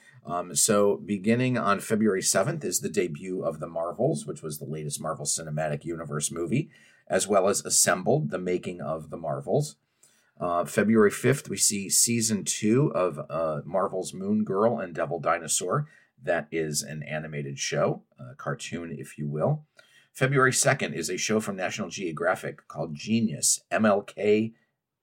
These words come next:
X. Uh, and that is a look at the lives of Martin Luther King Junior and Malcolm X and how they were brought up and raised and how they fit into contemporary society.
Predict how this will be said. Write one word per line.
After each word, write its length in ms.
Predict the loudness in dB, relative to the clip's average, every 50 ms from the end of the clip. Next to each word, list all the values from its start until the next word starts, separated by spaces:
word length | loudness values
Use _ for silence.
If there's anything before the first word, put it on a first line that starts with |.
| _
X. 480 | 2 2 2 2 2 2 2 2 2 0 _ _ _ _ _ _ -6 -2
Uh, 180 | 0 0 2 2
and 140 | 0 2 2
that 140 | 2 2 2
is 100 | 2 2
a 60 | 2
look 220 | 2 2 2 2 0
at 100 | -2 -6
the 60 | -6
lives 540 | 0 4 6 6 6 6 4 2 0 -4 -4
of 280 | 0 2 2 0 0 0
Martin 280 | -4 -4 -4 -2 0
Luther 260 | 0 0 0 -2 -6
King 520 | -8 -6 -6 -6 -4 -4 -4 -6 -8 -10 -12 _ _ _ _ _ _ _ _ _ -14
Junior 640 | -8 -4 -2 -2 0 0 0 0 2 0 0 -2 -6
and 540 | -10 -10 -8 -4 -4 -4 -4 -4 -8 -12 -10 -4
Malcolm 420 | 0 0 0 0 0 -2 -6 -4 0
X 440 | 0 0 0 0 -4 -6 -6 -6 -8 _ _ _ _ _ _ -4
and 140 | -2 -2 0
how 180 | 2 2 4
they 120 | 4 2 2
were 160 | 0 0 -4
brought 320 | -2 0 2 2 4 4
up 220 | 4 4 4 2 -2
and 260 | -8 -8 -8 -4 -2
raised 480 | 0 0 2 2 2 2 2 0 -2
and 180 | -4 -6 -6 -4
how 160 | -4 -4 -4
they 140 | -4 -4 -6
fit 300 | -8 -8 -8 -8 -8 -8
into 640 | -8 -10 -10 -10 -10 -12 -12 -10 -8 -8 -8 -8 -10 -12
contemporary 500 | -14 -14 -12 -12 -12 -10 -10 -10 -8 -6
society. 640 | -4 -4 -2 -2 0 -2 -2 -4 -6 -10 -14 -16